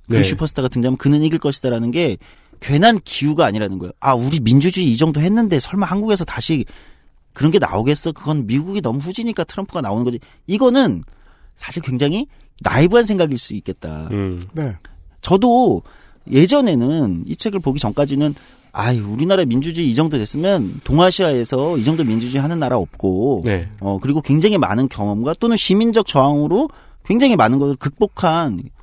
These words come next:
Speaker 1: 뭐 거의 전 세계에 내놓을 만큼의 자랑스러운 어떤, 어, 역량이 있는 민주, 민주 역량이 있는 사회다.
Speaker 3: 음.
Speaker 1: 이런 사회에서 그런 극단적인 것은 성공할 수 없다라고
Speaker 3: 네.
Speaker 1: 생각해 왔습니다.
Speaker 3: 음.
Speaker 1: 근데 이 책을 보면서 아, 내가 너무 나이브하게 <laughs> 생각했나?
Speaker 3: 네네네.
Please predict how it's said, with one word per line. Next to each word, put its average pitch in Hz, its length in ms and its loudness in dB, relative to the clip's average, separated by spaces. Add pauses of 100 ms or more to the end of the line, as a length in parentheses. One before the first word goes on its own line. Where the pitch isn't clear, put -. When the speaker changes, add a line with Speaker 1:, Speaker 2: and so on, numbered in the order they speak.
(180)
Speaker 1:
뭐 170 220 -2 (100)
거의 170 180 0
전 120 180 0
세계에 208 240 0
내놓을 123 220 2
만큼의 131 360 -2
자랑스러운 156 720 -2
어떤, 135 360 0 (360)
어, 101 200 -4
역량이 180 420 6
있는 107 240 2
민주, 160 360 0
민주 160 320 2
역량이 147 360 4
있는 127 360 0 (400)
사회다. 113 800 -2
Speaker 3:
음. 110 200 -6
Speaker 1:
이런 220 260 2
사회에서 202 600 0 (380)
그런 226 240 2
극단적인 165 500 -2
것은 135 200 -4
성공할 131 360 -2
수 139 80 -6
없다라고 98 480 -8
Speaker 3:
네. 120 460 0
Speaker 1:
생각해 214 340 0
왔습니다. 92 460 -6 (180)
Speaker 3:
음. 113 160 -10
Speaker 1:
근데 160 160 0
이 202 100 -2
책을 254 220 6
보면서 147 340 2 (720)
아, 131 200 -12
내가 147 200 -6 (200)
너무 131 260 -2
나이브하게 135 500 2
<laughs> - 0 -
생각했나? 170 720 0
Speaker 3:
네네네. 139 440 -2